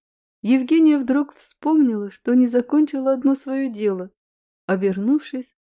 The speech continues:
она увидела, как скрывшаяся за дверцей шкафа Эльза вслух комментирует свой выбор купальника. Этого большого белого медведя Евгения заприметила ещё, когда вошла к Эльзе в спальню.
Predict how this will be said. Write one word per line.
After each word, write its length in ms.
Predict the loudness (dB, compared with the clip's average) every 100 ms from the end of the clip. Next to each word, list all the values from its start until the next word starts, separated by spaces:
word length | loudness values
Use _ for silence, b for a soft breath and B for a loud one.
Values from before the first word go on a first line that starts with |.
| _ _ 2
она 240 | 4 4
увидела, 520 | 2 0 0 0 0
как 220 | 0 -2
скрывшаяся 760 | -2 -6 -4 -4 -4 -4 -2 -2
за 140 | -2
дверцей 420 | -2 -4 -6 -6 -12
шкафа 500 | -6 -4 -4 -8 -4
Эльза 400 | -2 -2 -4 -6
вслух 460 | -6 -6 -4 -4 _
комментирует 720 | -2 -2 -2 -4 -6 -6 -8
свой 280 | -8 -6 -4
выбор 380 | -6 -6 -8
купальника. 800 | -8 -10 -6 -6 -6 -10 -12 -14 -14 _ _ _ _ _ _ _ -6
Этого 460 | -2 -2 -4 -6
большого 580 | -2 -2 -2 -2 0 0
белого 500 | 0 -2 0 -2 -4
медведя 640 | -4 -6 -6 -6 -4 -8 -10 _ _ _
Евгения 640 | -4 -2 0 2 4 6 4
заприметила 760 | 0 0 0 2 0 0 -2
ещё, 320 | -2 -6 -8 -2
когда 300 | 0 2 0
вошла 340 | -2 -2 -4
к 100 | -2
Эльзе 300 | -4 -4 -10
в 40 |
спальню. 560 | -12 -4 -4 -4 -8 -12